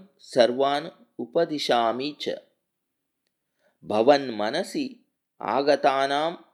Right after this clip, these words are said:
प्रश्नानाम् उत्तरं भवता गच्छतकालेन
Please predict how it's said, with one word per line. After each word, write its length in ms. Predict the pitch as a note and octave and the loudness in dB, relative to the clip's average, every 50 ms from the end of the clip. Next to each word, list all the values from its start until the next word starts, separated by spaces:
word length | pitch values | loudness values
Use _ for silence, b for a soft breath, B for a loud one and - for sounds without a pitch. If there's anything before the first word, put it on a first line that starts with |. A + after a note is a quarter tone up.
| _ _ _ _ _ | _ _ _ _ _
प्रश्नानाम् 1000 | C3 A#2+ B2 C3+ - - _ - C#3+ D3 D3 D3 D3 C#3+ C#3+ C#3 C#3+ D3 E3 E3+ D#3 | -2 -2 -2 -2 -6 -10 _ -2 0 2 2 4 2 2 2 0 0 0 0 -2 -2
उत्तरं 580 | A2+ - - - D3+ D3+ C3 A2+ G2 G2+ E3+ - _ _ _ _ _ _ _ _ _ _ | -2 -2 -4 -2 0 2 2 0 -2 -4 -8 -16 _ _ _ _ _ _ _ _ _ _
भवता 800 | - G#2 G#2+ G2+ A#2 C3+ C#3+ - D#3+ D3+ D#3 C4+ C4+ - _ _ _ - | -6 -2 2 2 4 2 2 2 -2 -2 -2 -4 -8 -12 _ _ _ -2
गच्छतकालेन 1300 | - - - - - - - B3+ A3+ - G#3+ G3+ - - C#3 B2 A2+ G#2+ G#2 G2 F#2+ F2+ F#2 G2+ - | 0 0 0 -2 -4 -4 -2 -2 0 2 0 0 0 0 2 2 2 2 0 -2 -2 -4 -6 -10 -14